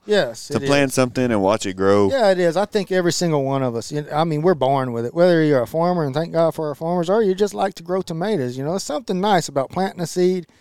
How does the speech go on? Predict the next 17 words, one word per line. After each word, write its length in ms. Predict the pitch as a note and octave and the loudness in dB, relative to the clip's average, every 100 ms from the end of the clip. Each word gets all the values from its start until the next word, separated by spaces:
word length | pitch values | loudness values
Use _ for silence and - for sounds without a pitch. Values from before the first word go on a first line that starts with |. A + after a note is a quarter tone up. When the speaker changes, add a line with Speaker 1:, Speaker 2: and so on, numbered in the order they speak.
| _ | _
Speaker 1:
watering 480 | C#3 C#3 D3+ D#3 D#3 | -2 2 4 2 0
it, 160 | D3+ D#3 _ _ _ _ _ _ - | -2 -6 _ _ _ _ _ _ -6
Speaker 2:
And 180 | G#2 G#2+ | 0 4
watching 280 | A2+ C3+ A#2 | 4 2 -4
it 60 | |
Speaker 1:
so, 40 | G#2 | 2
Speaker 2:
grow. 180 | G2+ F#2 | 2 4
Speaker 1:
yeah, 320 | F3 E3 B2 A#2+ | 2 0 -2 -10
you 120 | C3+ | -10
know. 260 | D3 D3 D3 - - | -10 -10 -14 -20 -6
Speaker 2:
It, 200 | A2 A2 | 0 0
Speaker 1:
Uh, 20 | - _ - | -2 _ -8
Speaker 2:
it, 160 | A2+ | -8
so 280 | - A2+ D3+ | -6 2 4
I 80 | C#3 | 4
guess 340 | C3 F3+ G#3+ - | 6 4 4 0
that, 280 | C3 C#3+ | 2 4